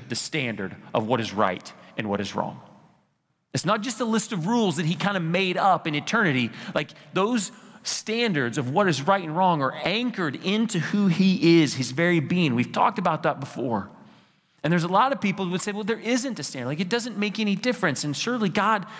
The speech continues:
doesn't care." And then there's others who would say, like, "I, I, I'm gonna live according to my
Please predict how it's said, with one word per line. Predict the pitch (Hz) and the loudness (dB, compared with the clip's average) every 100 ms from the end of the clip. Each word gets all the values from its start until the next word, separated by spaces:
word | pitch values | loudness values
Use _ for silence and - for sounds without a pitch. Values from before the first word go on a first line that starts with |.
| - | -2
doesn't | 214 190 190 - | 0 2 -2 -4
care." | 208 202 143 104 | -2 0 0 -4
And | - - - - - _ - | -8 -18 -20 -20 -20 _ 2
then | 175 | 4
there's | 196 214 | 4 4
others | 247 196 156 - - - | 4 2 0 -6 -8 2
who | 175 | 2
would | - | 2
say, | 190 208 | -2 -2
like, | 170 160 - - - - | -2 -4 -14 -20 -12 -4
"I, | 165 | -2
I, | - 180 180 - - - - | -2 -2 -4 -8 -20 -18 0
I'm | 202 254 | 2 2
gonna | 277 214 | 0 2
live | 214 185 | 0 0
according | - 196 190 180 | -2 0 2 2
to | - | 0
my | 165 143 | 2 2